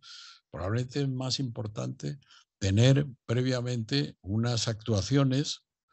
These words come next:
previas para que los incendios sean mucho menores, ¿no? Y nos pronunciamos también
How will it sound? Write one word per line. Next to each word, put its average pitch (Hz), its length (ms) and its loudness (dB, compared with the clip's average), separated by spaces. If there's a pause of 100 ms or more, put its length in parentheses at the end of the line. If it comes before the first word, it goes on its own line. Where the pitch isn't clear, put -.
(460)
previas 143 640 4 (240)
para 117 300 -2
que 135 160 0
los 156 200 0
incendios 135 520 0
sean 113 500 -4
mucho 113 240 -2
menores, 113 460 0 (100)
¿no? 139 160 -10 (1040)
Y 160 400 4 (540)
nos 143 320 4
pronunciamos 147 920 2
también 156 720 4